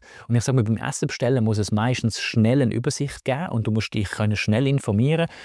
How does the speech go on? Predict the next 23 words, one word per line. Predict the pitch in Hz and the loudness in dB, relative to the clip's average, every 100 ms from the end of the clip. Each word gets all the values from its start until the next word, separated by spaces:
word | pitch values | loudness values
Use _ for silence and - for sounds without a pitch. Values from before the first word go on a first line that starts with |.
| - - | -14 -4
Und | 127 110 | 2 2
der | 107 | 2
Zugang | - 147 160 156 | 2 2 2 0
zu | - | 0
Essen | 113 135 - | 0 0 0
ist | - - | 0 0
einfacher | 127 151 - 147 | -2 0 -2 -2
verständlich | 135 - - 127 131 123 | -2 -4 -2 -2 0 -2
als | - 107 | -2 -2
jetzt | 107 - | -2 -4
zum | - 104 | 0 0
Beispiel | 107 107 - 101 | 2 0 0 -2
für | 104 | -2
Kleider. | - 98 98 98 82 | -2 0 2 0 0
Also | 85 90 | -2 -4
wenn | 95 | -2
du | 92 95 | 0 0
es, | 87 - | 0 -2
äh, | 107 | 0
wenn | 101 | 2
du | 104 | 4
etwas | 98 101 - | 2 0 0
siehst, | 165 208 | 2 2